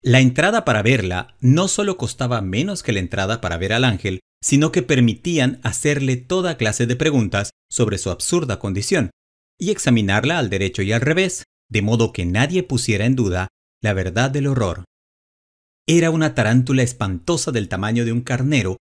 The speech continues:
y con una cabeza de una doncella triste. Pero lo más desgarrador no era su figura de disparate, sino la sincera aflicción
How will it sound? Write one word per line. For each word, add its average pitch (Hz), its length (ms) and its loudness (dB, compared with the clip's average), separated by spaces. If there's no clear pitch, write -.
y 127 100 2
con 113 220 2
una 180 200 4
cabeza 131 540 -2
de 127 200 4
una 165 240 0
doncella 95 500 -4
triste. - 420 -6
Pero 170 180 4
lo 170 100 4
más 202 180 0
desgarrador 113 760 -2
no 143 260 4
era 185 160 0
su 131 140 -8
figura 117 360 -2
de 113 120 -2
disparate, 101 600 -6
sino 160 280 4
la 196 100 0
sincera 160 520 0
aflicción 107 680 -4